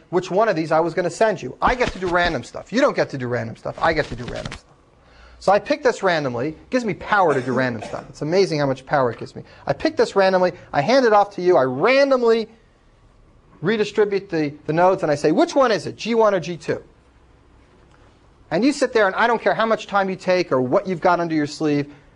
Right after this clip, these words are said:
you're gonna give me some answer. Now let's say it's really G one, and you get it right. You say it's G one.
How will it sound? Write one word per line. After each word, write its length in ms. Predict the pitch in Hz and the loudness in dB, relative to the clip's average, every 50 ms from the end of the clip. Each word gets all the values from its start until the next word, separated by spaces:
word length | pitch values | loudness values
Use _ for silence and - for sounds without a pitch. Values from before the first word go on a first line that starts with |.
| _ - | _ -4
you're 120 | 180 233 | -2 0
gonna 160 | 269 262 233 208 | 2 2 0 0
give 140 | 196 190 | 0 -2
me 60 | 185 165 | -2 -2
some 240 | - - 160 151 | 0 0 0 0
answer. 320 | 139 120 110 - - - - _ _ _ _ _ _ _ _ _ _ _ _ _ _ _ - - - _ _ _ _ _ _ _ _ - _ _ _ _ _ _ _ _ _ _ _ _ _ _ _ _ _ _ _ _ _ _ _ _ _ _ _ _ _ _ _ _ _ _ _ _ _ - - - - | 0 -2 -4 -8 -14 -20 -20 _ _ _ _ _ _ _ _ _ _ _ _ _ _ _ -20 -20 -20 _ _ _ _ _ _ _ _ -20 _ _ _ _ _ _ _ _ _ _ _ _ _ _ _ _ _ _ _ _ _ _ _ _ _ _ _ _ _ _ _ _ _ _ _ _ _ -20 -20 -2 2
Now 140 | 277 330 392 | 4 4 4
let's 180 | 440 440 - | 4 2 0
say 420 | - 269 226 202 202 190 175 - - _ _ _ _ _ _ _ _ _ _ _ - | 2 2 4 4 4 2 -2 -4 -10 _ _ _ _ _ _ _ _ _ _ _ -8
it's 160 | 175 - - | -6 -2 2
really 220 | 196 185 165 151 | 2 2 2 0
G 140 | 135 151 151 | -2 -2 -2
one, 280 | 131 123 113 - - - _ _ _ _ _ _ _ _ _ _ _ _ _ _ _ _ - _ _ _ _ _ _ _ _ _ _ | 0 0 -2 -2 -6 -14 _ _ _ _ _ _ _ _ _ _ _ _ _ _ _ _ -20 _ _ _ _ _ _ _ _ _ _
and 120 | - 160 156 | -4 -2 0
you 40 | |
get 140 | 147 170 165 | 2 2 2
it 80 | 160 156 | 2 2
right. 260 | 139 139 123 104 - - - _ _ _ _ _ _ _ _ _ _ _ _ _ _ _ _ _ _ _ _ - - _ _ _ _ _ _ _ _ _ _ _ _ _ _ _ _ | 2 2 2 0 -2 -8 -20 _ _ _ _ _ _ _ _ _ _ _ _ _ _ _ _ _ _ _ _ -20 -20 _ _ _ _ _ _ _ _ _ _ _ _ _ _ _ _
You 80 | 156 143 | -12 -6
say 200 | - 175 160 143 | 0 2 2 2
it's 160 | 139 120 - | 2 0 -4
G 160 | - 160 147 | -4 -2 -2
one. 260 | 135 127 110 95 - | -2 -2 -4 -6 -10